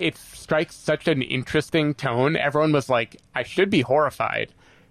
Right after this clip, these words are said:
and I am horrified, and I'm also intrigued, and I'm also confused.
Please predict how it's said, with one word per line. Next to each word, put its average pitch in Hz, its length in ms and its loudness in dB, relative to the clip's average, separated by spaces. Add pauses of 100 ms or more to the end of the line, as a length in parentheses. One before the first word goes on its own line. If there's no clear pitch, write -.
(280)
and 143 140 0
I 131 120 -2
am 190 200 0
horrified, 117 720 0 (280)
and 143 140 0
I'm 135 140 -2
also 175 300 2
intrigued, 120 720 -2 (360)
and 151 120 0
I'm 135 200 -2
also 208 320 2
confused. 131 840 0